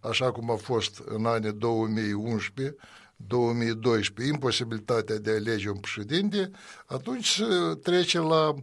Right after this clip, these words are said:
interimatul care se ocupă de președintele Parlamentului. Dacă președintele Parlamentului, din diferite motive, nu poate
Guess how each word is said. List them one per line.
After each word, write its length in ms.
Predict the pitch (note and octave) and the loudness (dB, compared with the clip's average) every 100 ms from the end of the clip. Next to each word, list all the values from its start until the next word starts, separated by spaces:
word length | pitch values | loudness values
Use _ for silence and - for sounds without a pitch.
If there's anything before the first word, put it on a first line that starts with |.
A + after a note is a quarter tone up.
| - - | -12 -14
interimatul 1000 | - D3+ C#3 D#3 D3+ D#3 D3+ A2 - F2+ F#2 - | 0 2 2 4 4 8 8 8 4 -6 -6 4
care 380 | D#3 C3+ C3 A2 | 8 10 8 2
se 180 | - A#2+ | 0 0
ocupă 460 | G#2+ G2 A2+ G#2 | 0 -2 -6 -4
de 200 | G2 A2+ | -2 0
președintele 720 | G2+ G2 F#2+ G2+ G#2+ F#2+ G2 G2 | 0 -4 -6 -4 -4 -4 -8 -8
Parlamentului. 1080 | G2+ F#2 G2 F#2 F#2+ F2+ G2 B2 F3+ A3 - - - | -10 -8 -8 -6 -6 -6 -6 -2 -2 -2 -8 -20 2
Dacă 280 | A#2+ A2+ G#2 | 2 2 -2
președintele 720 | G2+ G2+ A2 G#2+ A2 G#2 G2 | -4 -4 -4 -4 -4 -4 -6
Parlamentului, 1000 | G2+ G2 G#2+ G2+ G#2 G2+ G#2+ G2+ G2 - - | -6 -2 0 0 -2 -2 -4 -4 -4 -8 -10
din 400 | F#2+ B2+ G#2 G2+ G2 | -2 0 2 -2 -6
diferite 500 | G2+ A2+ A2 G#2 G#2 | -4 -2 0 -2 -4
motive, 520 | G2+ G2+ A2+ G#2 F#2 | -4 -4 -4 -4 -2
nu 200 | G2+ B2+ | 0 0
poate 420 | - A2 F#2+ - | 2 4 4 0